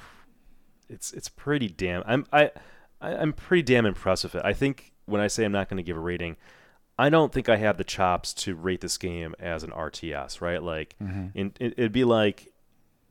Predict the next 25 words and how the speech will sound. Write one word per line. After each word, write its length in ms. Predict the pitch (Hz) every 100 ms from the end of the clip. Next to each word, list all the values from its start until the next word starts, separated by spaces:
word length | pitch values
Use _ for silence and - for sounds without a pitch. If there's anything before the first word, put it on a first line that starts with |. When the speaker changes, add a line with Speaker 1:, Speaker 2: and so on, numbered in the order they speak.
| -
Speaker 1:
you 100 | 117
know, 120 | 101
when 120 | 104
you're 80 | 110
talking 180 | 110 127
about 180 | 110 92
Demeo, 560 | 98 95 90 87 87
you're 100 | 90
not 260 | 98 95 90
really 140 | 95
a 40 | 90
board 260 | 90 95
game 160 | 90 85
player, 280 | - 85 85
so 200 | - 87
it's 120 | 82
a 40 | 90
little 220 | 95 87
harder 280 | - 87 85
for 120 | -
you. 80 | 85
I 80 | 104
could 140 | 107
talk 240 | - 104 -
about 400 | 98 98 95